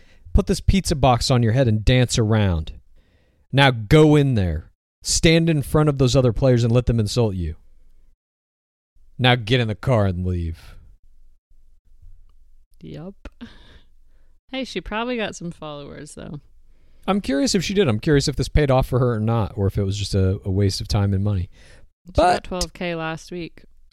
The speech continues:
Speaker 1: Are you serious?
Speaker 2: Yeah, she was in our games.
Speaker 1: God damn, it was worth it.
Speaker 2: Yeah.
Speaker 1: We gotta get to Nemacolin. Are they still shooting?
Speaker 2: Nemacolin. <laughs> The Nemacolinites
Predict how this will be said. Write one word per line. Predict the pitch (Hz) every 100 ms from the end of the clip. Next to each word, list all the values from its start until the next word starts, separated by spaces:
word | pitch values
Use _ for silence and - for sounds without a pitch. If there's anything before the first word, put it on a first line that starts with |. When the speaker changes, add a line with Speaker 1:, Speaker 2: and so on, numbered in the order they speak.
| _ -
Speaker 1:
Are |
you | 220 330
serious? | - 175 269 440 - - - _ _ _ _ _ _ _ _ _ _ -
Speaker 2:
Yeah, | 220 277 262
she | 170 220
was | 226 240
in | 247
our | 262 254 240 - _ _ _ _ _ _
games. | - 254 311 - - - - - - - - - -
Speaker 1:
God | - 131 117
damn, | 127 131
it | 104
was | 101 123 110
worth | 85 80
it. | 82 - - - _ _ - - - - -
Speaker 2:
Yeah. | 185 208 233 - - - - -
Speaker 1:
We | 117
gotta | 120 113
get | 117
to | -
Nemacolin. | 120 110 - 85 80
Are | 87
they | 90
still | - 110
shooting? | - 113 123 123 - - 175
Speaker 2:
Nemacolin. | 165 170 160 180 180 185 190 196 - - - _ _ _ - _ _ _ _ _ - _ _
<laughs> | - - - - - - -
The |
Nemacolinites | 175 180 190 - 160 160 160 151 143 - -